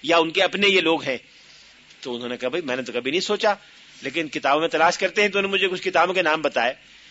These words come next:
جو میں نے دیکھا تو نہیں ملا، تو کئی سال کے بعد ان سے ملنے گیا تو انہوں نے پوچھا کہ فلاں فلاں کتابیں دیکھی تھی؟ میں نے کہا، "جی، دیکھی تھی، ملا نہیں۔" کہنے لگے، "انڈیکس میں دیکھا تھا؟" میں نے کہا، "جی، انڈیکس میں اور فہرست میں۔"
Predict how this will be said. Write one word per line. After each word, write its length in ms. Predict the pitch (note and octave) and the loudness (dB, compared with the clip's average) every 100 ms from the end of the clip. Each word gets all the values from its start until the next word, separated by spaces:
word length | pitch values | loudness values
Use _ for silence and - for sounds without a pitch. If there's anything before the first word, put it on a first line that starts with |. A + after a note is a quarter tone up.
| - - | -20 -14
جو 140 | C#3+ E3 | -6 -2
میں 120 | F3 | 0
نے 100 | F#3 | 0
دیکھا 300 | E3 G3+ G#3 | -2 2 0
تو 120 | G3+ | 0
نہیں 180 | F#3 G#3 | 0 2
ملا، 220 | G3 G#3 | 4 4
تو 140 | G3+ | 2
کئی 180 | G#3 G#3+ | 0 0
سال 240 | G#3 F#3+ F#3+ | 4 2 4
کے 40 | |
بعد 100 | G3 | 2
ان 120 | F#3+ | 0
سے 100 | F3+ | -2
ملنے 220 | F3 F#3 | 0 2
گیا 180 | F#3+ F#3+ | 4 4
تو 60 | F3 | 2
انہوں 120 | F3+ | 0
نے 60 | F3+ | -2
پوچھا 300 | D#3 F3+ F3 | -4 -2 0
کہ 120 | E3 | 0
فلاں 220 | D#3+ E3 | 0 0
فلاں 180 | D#3 D#3+ | 0 -4
کتابیں 320 | D#3 D3+ D#3+ | 0 0 0
دیکھی 260 | C#3+ D3 G#3 | -2 -4 -6
تھی؟ 160 | D3+ G#2 - - - | -8 -14 -20 -20 -20
میں 80 | - | -14
نے 60 | D#3 | -8
کہا، 80 | F3+ | -8
"جی، 120 | F#3+ | -4
دیکھی 260 | F3 F3 | -4 -2
تھی، 100 | G3 | -2
ملا 220 | F#3 F3 F3+ | 0 4 4
نہیں۔" 160 | C3 - - - - - | 2 -8 -20 -20 -20 -8
کہنے 240 | C3+ C#3 | -4 -2
لگے، 100 | D3 | -2
"انڈیکس 240 | C#3 D3+ F3+ | 0 0 0
میں 100 | A3 | -2
دیکھا 220 | G3+ F#3 | 0 0
تھا؟" 100 | C3+ | -2
میں 480 | G#2 - - - - | -10 -18 -20 -20 -14
نے 60 | E3 | -8
کہا، 100 | F#3 | -4
"جی، 160 | A3 | -4
انڈیکس 280 | G3+ G3+ F#3+ | 0 0 0
میں 80 | G#3 | -2
اور 80 | F#3+ | 0
فہرست 320 | F3 F#3 | 2 2
میں۔" 100 | F3 | 0